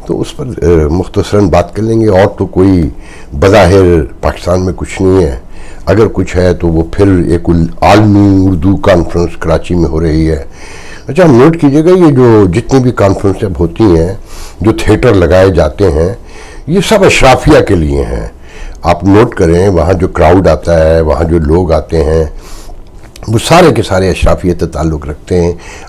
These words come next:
आम आदमी तशद्दुद में घिरता चला जा रहा है और तशद्दुद तेज़ी से बढ़ रहा है। अभी पिछले दिनों हमारे एक दोस्त हमसे कहने लगे कि आप कहते थे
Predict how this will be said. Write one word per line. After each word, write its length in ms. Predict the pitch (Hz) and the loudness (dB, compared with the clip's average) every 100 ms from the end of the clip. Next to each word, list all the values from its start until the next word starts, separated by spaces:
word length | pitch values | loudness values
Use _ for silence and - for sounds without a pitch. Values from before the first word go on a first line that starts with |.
| - | -2
आम 260 | 123 151 143 | 0 2 4
आदमी 320 | 110 98 147 | 2 2 0
तशद्दुद 600 | 170 110 - 147 131 143 | 0 -2 0 0 2 2
में 380 | 90 90 117 165 | 2 2 2 0
घिरता 320 | - 80 85 | -2 -4 -6
चला 260 | 80 71 78 | -4 -2 -2
जा 200 | 78 71 | 0 -2
रहा 120 | 76 | -4
है 100 | 120 | -6
और 80 | 127 - | -6 -2
तशद्दुद 480 | 95 - 90 143 160 - | -2 -2 -6 -6 -8 -2
तेज़ी 260 | 127 113 131 | 2 2 0
से 180 | - 90 | 0 0
बढ़ 260 | 67 92 | 2 2
रहा 200 | 73 60 | 2 -2
है। 200 | - - - - - - - - - - - - - | -8 -14 -16 -18 -20 -20 -20 -18 -16 -16 -16 -12 -4
अभी 120 | 196 | -2
पिछले 300 | 180 156 - | 0 0 0
दिनों 240 | 175 160 151 | 2 2 4
हमारे 200 | 123 120 | 4 2
एक 200 | 90 67 | 0 -2
दोस्त 400 | 92 82 - 95 | 0 0 0 2
हमसे 480 | 87 78 78 95 - | 2 2 -2 -4 -4
कहने 200 | 107 131 | -2 0
लगे 220 | 156 143 | 2 2
कि 320 | 117 98 92 | 2 2 4
आप 260 | 87 101 - | 2 0 0
कहते 300 | 87 117 101 | -2 0 0
थे 180 | 104 | 2